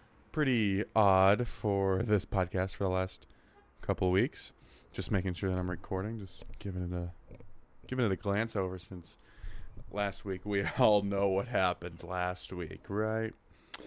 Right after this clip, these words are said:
Yeah, sorry about the first five minutes of the podcast last week. The audio wasn't the best. Uh, I, I do apologize. I'm gonna, I'm gonna fix the camera.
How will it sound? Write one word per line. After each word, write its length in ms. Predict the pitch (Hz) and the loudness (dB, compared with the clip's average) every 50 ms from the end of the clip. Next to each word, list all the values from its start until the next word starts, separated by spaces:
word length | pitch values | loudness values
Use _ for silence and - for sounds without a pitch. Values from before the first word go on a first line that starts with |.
| - - - - - - - - _ _ _ _ | -18 -20 -20 -20 -20 -20 -20 -20 _ _ _ _
Yeah, 220 | - - 92 85 85 | -8 -6 -4 -4 -2
sorry 300 | - - 160 160 160 160 | 2 4 4 4 4 4
about 260 | 135 117 107 - - | 4 4 4 4 4
the 280 | 104 98 95 95 95 98 - - - - | 4 4 6 4 4 2 0 0 0 2
first 260 | - 104 98 - - | 2 2 2 2 2
five 180 | - 101 92 90 | 2 2 2 2
minutes 260 | 95 90 90 87 - | 0 -4 -4 -6 -8
of 140 | 92 87 - | -10 -10 -10
the 80 | - | -12
podcast 500 | - - 98 92 90 - 95 90 87 - | -8 -6 -6 -6 -4 -4 -6 -6 -4 -4
last 220 | 98 92 87 - - | -6 -6 -6 -6 -10
week. 140 | 92 87 - - - | -10 -10 -10 -10 -8
The 240 | 95 92 92 92 | -8 -6 -6 -6
audio 340 | - 90 92 90 92 92 90 | -4 -4 -4 -2 -2 -2 -2
wasn't 500 | 90 92 95 90 - 92 90 85 - - - - - - - - - _ _ _ _ - - - - - - - - _ - - - - | 0 0 -2 -2 -4 -6 -8 -8 -10 -16 -18 -20 -20 -20 -20 -20 -20 _ _ _ _ -20 -20 -20 -20 -20 -20 -20 -20 _ -20 -20 -20 -20
the 80 | - - - - | -20 -20 -14 -6
best. 580 | - 82 73 69 65 - - - - - - - - - - - - - - - - - _ _ _ _ - | -4 -2 0 0 -2 -4 -6 -8 -8 -10 -12 -16 -16 -20 -20 -20 -20 -20 -20 -20 -20 -20 _ _ _ _ -14
Uh, 340 | - - - - - - - - - - _ _ _ - - - - _ _ _ - _ _ _ | -10 -8 -8 -8 -8 -10 -14 -16 -20 -20 _ _ _ -20 -20 -20 -20 _ _ _ -20 _ _ _
I, 320 | - 95 95 95 98 107 - - - - - - - | -10 -8 -6 -6 -8 -10 -10 -12 -12 -12 -12 -12 -12
I 60 | - | -8
do 180 | 104 - 120 117 | -4 -2 -2 -2
apologize. 440 | 110 - 110 107 104 104 104 101 | -2 -4 -6 -4 -4 -2 -2 -2
I'm 140 | 107 123 160 | -2 0 0
gonna, 200 | 196 170 - - - - - - - - - - | 0 -2 -4 -2 -4 -4 -4 -4 -10 -10 -10 -8
I'm 60 | - | -8
gonna 140 | 120 110 92 | -6 -8 -8
fix 380 | - - - - 127 - - - | -8 -10 -4 -4 -4 -4 -6 -16
the 100 | - - | -16 -18
camera. 640 | - - - - 117 120 120 104 - - 87 110 | -18 -16 -12 -10 -8 -8 -8 -8 -10 -10 -10 -10